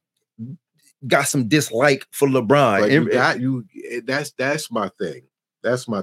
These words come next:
Speaker 2: thing, right? And we gonna get back to the game six in a second. But I just wanna, and we have this conversation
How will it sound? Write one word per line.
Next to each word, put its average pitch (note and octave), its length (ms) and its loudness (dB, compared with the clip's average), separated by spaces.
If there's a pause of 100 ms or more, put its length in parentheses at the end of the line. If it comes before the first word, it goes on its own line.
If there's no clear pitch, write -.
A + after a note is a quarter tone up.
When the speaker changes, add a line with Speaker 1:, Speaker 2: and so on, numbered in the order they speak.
Speaker 2:
thing, D#2 200 -10
right? F#2 360 -4
And G2+ 100 -2
we A#2+ 80 0
gonna A2 220 0
get G2 120 -4
back F#2+ 200 -4
to - 100 -20
the F2+ 60 -10
game E2 260 -8
six - 300 -12
in D2 80 -20
a C#2 40 -18
second. - 380 -12 (200)
But G2 200 -4 (480)
I - 80 -2
just D3+ 180 -2
wanna, B2+ 260 4
and G2+ 260 -2
we C3+ 120 2
have C3+ 200 2
this A2 140 -4
conversation F#2 760 -4